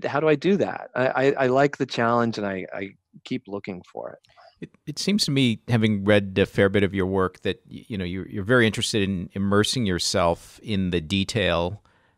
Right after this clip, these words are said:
Speaker 2: and maybe a little bit of theorizing about the sort of micro level incentives, like what, what does a, an individual in that milieu feel or, or need to do. But there's an absence of that kind of more grand theorizing about, "Oh, what does this mean about America, and what would Tocqueville have said about this?" Uh,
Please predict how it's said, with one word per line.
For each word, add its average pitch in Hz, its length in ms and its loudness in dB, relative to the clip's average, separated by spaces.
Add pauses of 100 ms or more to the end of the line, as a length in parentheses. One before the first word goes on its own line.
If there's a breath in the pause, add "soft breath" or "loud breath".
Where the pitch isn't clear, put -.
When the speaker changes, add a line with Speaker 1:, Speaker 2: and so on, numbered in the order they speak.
Speaker 2:
and 107 380 -2
maybe 196 240 0
a 135 60 4
little 143 320 4
bit 123 120 4
of 110 100 2
theorizing 107 540 2
about 95 360 2 (200)
the 101 140 -4
sort 107 180 -2
of 87 80 -6
micro 98 360 0
level 90 280 2
incentives, 85 560 -2
like 90 160 -6
what, 87 220 0
what 92 120 0
does 85 140 -4
a, 85 300 0
an 98 140 -2
individual 82 420 -2
in 82 80 -2
that 80 160 -2
milieu 82 480 0
feel 82 440 -2
or, 82 340 -2
or 82 300 -8
need 82 260 -6
to 90 80 -6
do. 85 280 0 (440 soft breath)
But 110 160 -2 (140)
there's 131 400 0
an 135 120 -2
absence 160 400 -2
of 104 140 -2
that 107 180 4
kind 110 200 0
of 90 180 -2
more 101 160 2
grand 95 380 2
theorizing 82 680 0
about, 78 300 -4
"Oh, 98 100 -8
what 95 160 0
does 90 140 -6
this 90 160 -8
mean 85 580 -2
about 85 240 2
America, 85 460 0
and 80 220 0
what 90 120 -2
would 85 160 -6
Tocqueville 85 460 -2
have 78 120 -6
said 80 220 -4
about 80 340 -6
this?" 78 320 -8
Uh, 78 220 -2